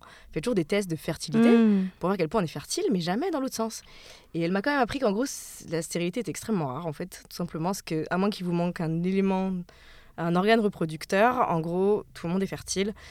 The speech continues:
Speaker 1: Et souvent, les femmes ou les hommes qui ont des blocages, ça peut être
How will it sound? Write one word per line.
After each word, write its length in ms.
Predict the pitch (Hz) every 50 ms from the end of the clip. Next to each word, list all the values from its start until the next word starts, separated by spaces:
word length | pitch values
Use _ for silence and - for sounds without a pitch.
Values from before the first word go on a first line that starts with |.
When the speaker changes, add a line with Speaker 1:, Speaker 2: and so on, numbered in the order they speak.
| - - - -
Speaker 1:
Et 60 | 165
souvent, 500 | 156 - - 180 175 185 196 202 208 208
les 140 | 202 196 196
femmes 240 | - - 180 185 185
ou 40 | 170
les 120 | 160 165
hommes 100 | 165 180
qui 80 | - 190
ont 40 |
des 80 | 165 160
blocages, 540 | 151 151 156 147 - 165 165 175 180 190 202 -
ça 80 | - -
peut 120 | - 147
être 80 | -